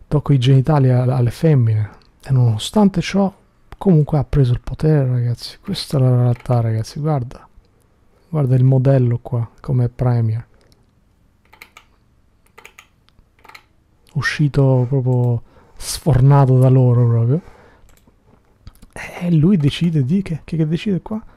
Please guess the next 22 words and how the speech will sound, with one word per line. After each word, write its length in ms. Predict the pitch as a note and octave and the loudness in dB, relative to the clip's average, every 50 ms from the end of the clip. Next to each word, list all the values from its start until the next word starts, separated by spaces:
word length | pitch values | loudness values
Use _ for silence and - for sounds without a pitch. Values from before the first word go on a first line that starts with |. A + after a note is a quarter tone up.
| _ _ - | _ _ -6
Venezuela. 680 | - E3 F#3+ F#3+ F3+ - - - B2+ A2+ G#2+ G#2+ - - | -2 2 4 4 2 2 0 -2 -2 -2 -2 -4 -8 -12
Cioè, 180 | - - - D3+ - _ _ | -16 -16 -16 -16 -18 _ _
che 200 | - G#3 G3 - _ | -4 -4 -4 -4 _
cazzo 340 | - A3 G3+ - - - | -4 -4 -4 -4 -2 0
gliene 140 | F#3+ F#3 F#3 | 2 2 4
frega 220 | D#3+ F3 G3 F#3 F3 | 4 4 4 4 4
a 20 | |
loro 200 | E3+ F3+ F#3 F3+ | 4 4 4 4
del 120 | E3 D3+ | 4 4
Venezuela? 560 | C3+ C3 D3 D3+ - - - F#3 G3 F#3 E3 C#3+ | 4 4 2 2 0 0 0 0 2 2 2 0
Me 120 | D3+ D3 | 0 0
lo 180 | C#3+ C#3 C#3+ C#3 | 2 2 2 2
devi 160 | C#3 C#3 C3+ | 2 2 0
spiegare. 420 | - - - C#3 B2 A#2+ A2 - - _ _ - _ _ _ _ _ _ _ _ _ - - | 0 -2 -2 -2 0 0 -2 -4 -8 _ _ -20 _ _ _ _ _ _ _ _ _ -8 -6
Che 160 | - A3+ - | -6 -6 -2
te 140 | - A3 F#3+ | -2 -2 0
frega 260 | F#3 G#3 G#3+ G3+ G3+ | 2 4 4 4 6
te 100 | G3+ G#3 | 6 6
del 140 | G#3 G3 F3 | 6 6 6
Venezuela? 480 | E3+ G3 G3+ F#3+ - - G#3+ G3+ E3+ | 6 6 4 4 2 2 0 0 0
Stai 260 | C#3+ - - - F3+ | 0 -2 -2 -2 0
nella 240 | F3 F3 F3 E3+ D#3+ | 0 0 0 -2 -4